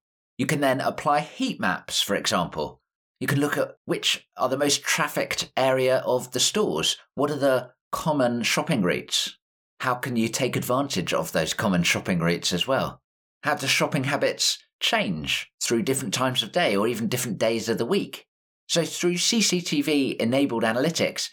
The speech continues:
you can suddenly generate much more data about how your customers are shopping in store. Equally,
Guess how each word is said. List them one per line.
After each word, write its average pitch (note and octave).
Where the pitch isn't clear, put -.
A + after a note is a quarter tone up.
you B2+
can D3+
suddenly A3
generate A#2
much B2
more A#2
data C3+
about G2
how C#3
your C3
customers G2+
are F#2+
shopping F#2
in F#2
store. -
Equally, F3+